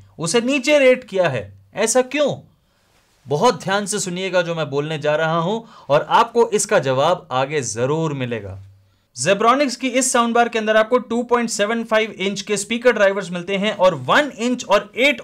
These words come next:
ohms का ट्वीटर मिलता है। इसके साथ आपको सिक्स पॉइंट फ़ाइव इंच का सबवूफर भी मिलता है और सेवेंटी टू डेसिबल्स की एसएनआर के साथ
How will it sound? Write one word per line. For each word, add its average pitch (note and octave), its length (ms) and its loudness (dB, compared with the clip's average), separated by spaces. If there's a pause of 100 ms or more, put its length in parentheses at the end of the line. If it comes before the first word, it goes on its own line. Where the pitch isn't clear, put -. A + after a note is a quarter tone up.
ohms G#3+ 240 -2
का A#3 160 0
ट्वीटर E3+ 400 -2
मिलता D#3 300 -2
है। A#2+ 160 -2 (640)
इसके B2+ 260 -4
साथ E3+ 360 0
आपको E3+ 260 -2
सिक्स B3 300 -4
पॉइंट A#3 300 -2
फ़ाइव A3 340 0
इंच G#3 220 -4
का G#3+ 140 0
सबवूफर E3+ 520 -4
भी G#3+ 120 -4
मिलता G#3 280 -2
है B3+ 200 2 (280)
और C#4+ 180 2
सेवेंटी D4 680 2
टू C#4+ 460 -2
डेसिबल्स G#3+ 600 0
की A3+ 280 -8
एसएनआर E3+ 460 -2
के F3+ 140 -10
साथ C3+ 320 -2